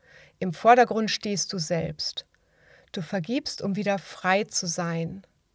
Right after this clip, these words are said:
Du vergibst, um dich selbst von der anderen Person oder von den Geschehnissen lösen zu können. Kompliziert, oder?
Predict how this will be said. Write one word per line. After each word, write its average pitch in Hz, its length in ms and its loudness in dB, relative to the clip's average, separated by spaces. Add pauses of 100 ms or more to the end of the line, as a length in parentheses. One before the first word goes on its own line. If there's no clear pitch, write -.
(540)
Du 202 100 -4
vergibst, 202 800 -6 (360)
um 196 180 -2
dich 214 440 -8
selbst - 640 2
von 208 160 -2
der 196 140 0
anderen 214 360 -2
Person 202 480 0
oder 240 360 6
von 208 180 -2
den 196 140 0
Geschehnissen 196 840 -2 (320)
lösen 185 460 0
zu - 160 -4
können. 170 420 -4 (1600)
Kompliziert, 208 640 4
oder? 240 260 6